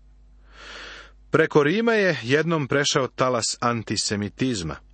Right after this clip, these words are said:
pa su Priska i Akila morali da napuste grad. Došli su u Korint, dok je Pavle bio tamo, i osnovali suradnju. Korint je bio dobar trgovački centar,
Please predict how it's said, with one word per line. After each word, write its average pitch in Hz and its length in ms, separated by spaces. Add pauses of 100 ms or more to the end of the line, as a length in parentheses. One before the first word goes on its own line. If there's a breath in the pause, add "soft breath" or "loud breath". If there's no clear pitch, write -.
(300)
pa 101 120
su 92 160
Priska 143 480
i 90 120
Akila 135 380
morali 110 380
da 110 120
napuste 90 540
grad. 92 420 (1000)
Došli 131 380
su - 160
u 95 60
Korint, 147 500 (460 soft breath)
dok 95 180
je 98 60
Pavle 107 440
bio 90 220
tamo, 151 380 (500 soft breath)
i 113 120
osnovali 101 440
suradnju. 107 580 (920)
Korint 113 480
je 110 80
bio 117 200
dobar 120 340
trgovački 101 600
centar, 160 500